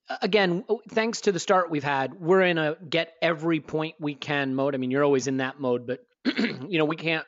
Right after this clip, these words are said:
we can't be dropping points, and he's not ready. I mean, there's nothing wrong with saying he's not ready. The thing people seem to forget is we bought him from Southampton, and what little playing he had done there was always as a fullback. He had never been a center back.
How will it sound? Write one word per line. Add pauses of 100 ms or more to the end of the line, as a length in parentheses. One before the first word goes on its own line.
we
can't
be
dropping
points,
and (840)
he's
not
ready.
I
mean,
there's
nothing
wrong
with
saying
he's
not
ready.
The
thing
people
seem
to
forget
is (400)
we
bought
him
from
Southampton,
and
what
little
playing
he
had
done
there
was
always
as
a
fullback.
He
had
never
been
a
center
back.